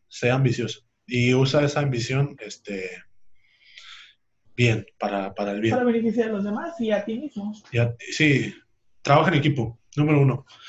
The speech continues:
Speaker 1: Es, es, es mucho mejor la frase "ganamos" que la frase "gané".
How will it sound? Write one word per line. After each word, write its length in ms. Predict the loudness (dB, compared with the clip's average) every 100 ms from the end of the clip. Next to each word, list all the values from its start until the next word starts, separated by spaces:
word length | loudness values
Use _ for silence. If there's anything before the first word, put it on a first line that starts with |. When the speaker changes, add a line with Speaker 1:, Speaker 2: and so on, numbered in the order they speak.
| -20 -20 -2
Speaker 1:
Es, 180 | 0 2
es, 180 | 4 2 2
es 140 | 2
mucho 260 | 2 4 2
mejor 420 | 0 2 4 6
la 180 | 6 6
frase 720 | 2 2 2 2 2 0 -6 -4
"ganamos" 800 | 0 2 2 2 2 2 -2 -14 _ _ -6
que 140 | -2
la 400 | 2 2 2 0 0
frase 320 | -2 0 0
"gané". 440 | 0 0 -2 -4